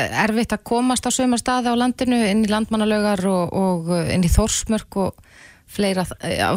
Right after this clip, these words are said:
fleiri staði. Er, eru margir að, að svona kannski að ofmetnast örlítið með bílana sína?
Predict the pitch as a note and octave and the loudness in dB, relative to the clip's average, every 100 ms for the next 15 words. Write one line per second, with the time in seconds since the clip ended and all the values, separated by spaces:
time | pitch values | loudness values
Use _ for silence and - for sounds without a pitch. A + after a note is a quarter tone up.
0 | F#3 - G#3 G3+ - F3 C#3+ D#3 - - | -2 0 0 2 0 2 2 0 -2 -8
1 | - - G3 G#3+ A3+ G3+ B3 - A#3+ B3 | -2 0 0 2 2 0 -2 -4 -2 -2
2 | - A3+ G#3 - A3+ G#3+ A#3 G#3+ A3 - | -2 -4 -6 -6 -2 -2 -2 -2 -2 -2
3 | A3 D4+ C#4 B3 A#3 A#3+ A#3 A3+ A3 G#3+ | 0 2 2 0 0 0 0 0 0 0
4 | A3 C#4+ D#4 C#3 C3 C3+ | 0 2 2 2 2 2